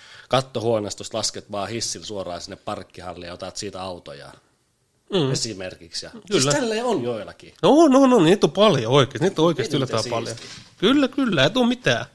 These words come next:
Speaker 1: Ei, niin sitten voit silleen, että ei hitto, että ei jaksa tässä kaupungin vilinässä, vaan menkin tonne vähän
Speaker 2: Mm.
Speaker 1: niinku mökille.
Speaker 2: Niin.
Speaker 1: Mm.
Speaker 2: Tekee jotain halkoja.
Speaker 1: No niin, esimerkiksi.
Speaker 2: <laughs> Niin.
Speaker 1: Hitto,
Speaker 2: Niin.
Speaker 1: miten kovaa.
Speaker 2: Niin.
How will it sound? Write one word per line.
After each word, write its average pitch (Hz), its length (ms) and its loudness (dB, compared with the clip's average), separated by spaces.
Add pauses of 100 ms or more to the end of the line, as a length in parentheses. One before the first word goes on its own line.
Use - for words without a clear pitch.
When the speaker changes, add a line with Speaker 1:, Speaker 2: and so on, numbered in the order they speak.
(120)
Speaker 1:
Ei, 196 240 -10
niin 180 100 -8
sitten 180 220 -12
voit 165 120 -16
silleen, 165 160 -12
että 170 100 -14
ei 170 100 -12
hitto, 165 220 -14
että 127 140 -12
ei 131 60 -8
jaksa 131 200 -10
tässä - 260 -10
kaupungin 101 460 -10
vilinässä, 98 420 -18
vaan 90 160 -20
menkin 101 300 -20
tonne 98 220 -20 (380)
vähän 160 160 -4
Speaker 2:
Mm. 143 60 4
Speaker 1:
niinku 127 140 0
mökille. 95 440 -14
Speaker 2:
Niin. 156 360 0
Speaker 1:
Mm. 147 140 -16 (120)
Speaker 2:
Tekee - 220 -6
jotain 143 240 2
halkoja. 120 480 4 (180)
Speaker 1:
No 151 60 -16 (360)
niin, 427 240 8
esimerkiksi. - 140 6
Speaker 2:
<laughs> 453 800 8
Niin. 359 540 6 (460)
Speaker 1:
Hitto, 233 320 -6 (100)
Speaker 2:
Niin. 220 200 2
Speaker 1:
miten 220 320 0
kovaa. 175 440 -20 (340)
Speaker 2:
Niin. 208 520 -6